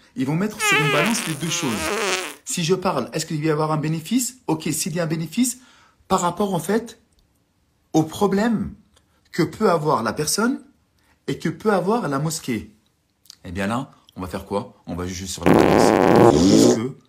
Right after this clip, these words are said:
après que le ministre de la Justice, Dupond-Moretti, a dit, ceux qui vont commencer à parler sur la question palestinienne, parce que la position de la France,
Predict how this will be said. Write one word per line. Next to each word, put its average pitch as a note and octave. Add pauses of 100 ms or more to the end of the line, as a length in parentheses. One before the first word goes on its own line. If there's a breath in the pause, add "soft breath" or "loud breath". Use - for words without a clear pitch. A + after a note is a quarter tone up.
(260)
après E2
que G#2+
le G2
ministre G#2
de F#2
la G2
Justice, -
Dupond-Moretti, G2
a G#2
dit, B2 (320 loud breath)
ceux C3
qui A#2+
vont A2
commencer G#2
à G#2
parler G2
sur G2+
la F#2+
question F#2+
palestinienne, G#2
parce G2+
que G#2
la F#2+
position A2
de A#2+
la A#2
France, -